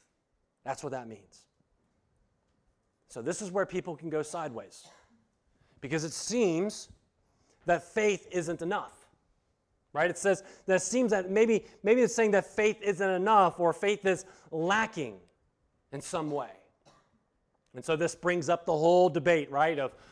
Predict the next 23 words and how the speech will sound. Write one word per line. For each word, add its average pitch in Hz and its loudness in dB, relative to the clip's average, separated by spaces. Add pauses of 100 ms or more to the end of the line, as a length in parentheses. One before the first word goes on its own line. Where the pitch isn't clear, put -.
(160)
of, 143 -4
of 139 -4
God's 175 4
sovereignty 175 2
versus 156 -2 (280)
man's 147 -6
responsibility. 135 -10 (1300)
I 120 -14
like 143 -4
what 139 -4
Spurgeon's 151 -4
response 143 -6
is 131 -6
when 135 -4
he 139 -4
asked 139 -8
to 143 -8
reconcile 127 -4
those 127 -8
two 139 -14
issues. 135 -12
He 123 -16
said, 127 -8